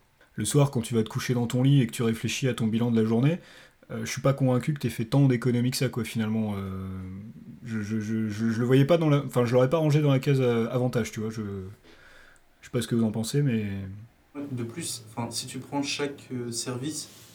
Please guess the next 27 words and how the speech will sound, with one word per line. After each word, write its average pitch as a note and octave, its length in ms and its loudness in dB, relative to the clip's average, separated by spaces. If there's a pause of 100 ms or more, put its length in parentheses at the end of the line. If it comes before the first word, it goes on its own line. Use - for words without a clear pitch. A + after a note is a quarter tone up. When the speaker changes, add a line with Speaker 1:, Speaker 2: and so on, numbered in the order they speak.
Speaker 2:
peut-être B2+ 320 -2 (140)
que, B2 80 -4
euh, A#2 260 0
le A#2+ 200 0
coût C#3+ 180 -8
unitaire C#3 500 -2
sur - 180 -6
les A#2 60 -4
différentes B2 440 -6
plateformes A#2+ 420 -4
est B2 60 0
moins A#2 160 -2
cher, F3+ 260 -6 (560)
mais B2 60 -4
par A#2+ 220 -6
contre, D#3 260 -6
quand B2+ 160 -6
t'es B2 160 -8
sur A#2+ 240 -4
Azure, C3 260 -4
en C#3 80 -4
fait, C#3+ 180 -4 (120)
plus E3+ 240 -8
tu - 160 -12
consommes D3 400 -4
chez C3 260 -4
eux, F3+ 160 -6